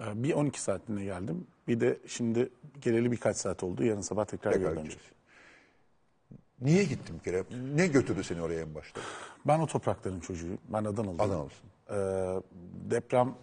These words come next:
Speaker 1: sabah uyandığımda deprem haberini aldım. Deprem haberini aldığım zaman önce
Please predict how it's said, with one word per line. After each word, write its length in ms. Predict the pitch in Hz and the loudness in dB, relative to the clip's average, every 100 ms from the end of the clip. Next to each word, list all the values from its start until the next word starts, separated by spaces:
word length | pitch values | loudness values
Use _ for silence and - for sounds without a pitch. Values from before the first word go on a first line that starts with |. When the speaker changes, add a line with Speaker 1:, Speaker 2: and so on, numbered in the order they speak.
| - | -12
Speaker 1:
sabah 300 | - 120 120 | -4 0 2
uyandığımda 540 | 120 113 113 113 117 | 2 2 0 0 2
deprem 300 | 113 - 117 | 0 0 0
haberini 340 | 110 107 113 127 | 0 0 0 4
aldım. 400 | 113 113 131 123 113 | 2 2 -6 -4 -4
Deprem 280 | 107 117 | 0 0
haberini 360 | 113 113 117 120 | 0 0 0 2
aldığım 340 | 113 113 127 | 2 2 0
zaman 280 | 104 107 127 | 0 0 0
önce 380 | 110 101 123 | 0 0 0